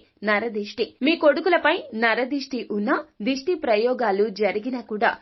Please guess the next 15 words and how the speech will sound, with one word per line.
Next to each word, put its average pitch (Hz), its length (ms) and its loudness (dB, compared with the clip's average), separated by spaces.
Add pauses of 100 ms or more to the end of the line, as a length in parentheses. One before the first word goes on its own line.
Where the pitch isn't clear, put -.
(220)
వారి 214 220 2 (200)
జీవితంలో 226 520 -2 (180)
ఎన్నో 294 280 2
రకాల 202 280 0 (160)
సమస్యలు 214 560 -4
వస్తాయి. 208 480 -2 (320)
అవి 208 160 -2 (220)
అనారోగ్య 214 440 -4 (100)
సమస్యలు 208 500 -4
కావచ్చు, 208 400 -2 (320)
లేకపోతే 214 520 -2 (180)
జీవితంలో 233 480 -4 (100)
ముందుకు 226 340 -6 (140)
వెళ్ళలేక 240 500 -2 (400)
మానసికంగా 226 800 0